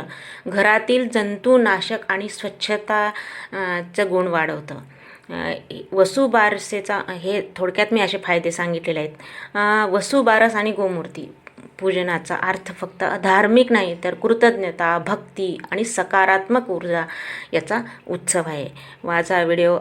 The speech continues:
आवडल्यास लाईक करा, शेअर करा, सबस्क्राईब करा, संपूर्ण पहा. संपूर्ण पाहिल्याबद्दल मनापासून धन्यवाद. थोडक्यात काय, तर हे दिवशी आपण, अ,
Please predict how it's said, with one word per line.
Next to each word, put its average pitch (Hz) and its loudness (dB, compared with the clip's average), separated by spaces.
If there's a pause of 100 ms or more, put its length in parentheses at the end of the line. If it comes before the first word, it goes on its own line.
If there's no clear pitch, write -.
आवडल्यास 175 2
लाईक 185 2
करा, 214 4
शेअर 180 2
करा, 190 2
सबस्क्राईब 196 0 (120)
करा, 208 0
संपूर्ण 254 6
पहा. 233 4 (440)
संपूर्ण 247 6
पाहिल्याबद्दल 185 2
मनापासून 220 4
धन्यवाद. 151 -4 (1300)
थोडक्यात 190 4 (100)
काय, 175 4
तर 170 -4
हे 202 2
दिवशी 208 -2
आपण, 196 0
अ, 180 -2